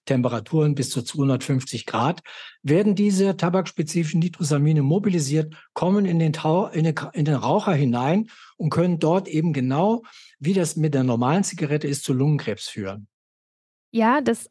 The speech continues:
Speaker 2: hat ja auch noch mal eine neue Qualität. Ich kenn einige, die noch nie geraucht haben,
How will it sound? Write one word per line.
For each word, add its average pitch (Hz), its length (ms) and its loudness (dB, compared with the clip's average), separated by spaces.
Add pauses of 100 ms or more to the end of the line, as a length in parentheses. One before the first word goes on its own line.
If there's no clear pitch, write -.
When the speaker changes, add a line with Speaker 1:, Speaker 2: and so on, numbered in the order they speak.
Speaker 2:
hat 254 220 -2
ja 240 160 2
auch 240 40 -2
noch 247 140 2
mal 226 140 4
eine 214 180 4
neue 226 340 4
Qualität. 202 1000 -4
Ich - 120 -10
kenn 226 200 0
einige, 277 600 2
die 233 300 0 (140)
noch 220 240 0
nie 294 160 2
geraucht 247 520 -2
haben, 196 380 0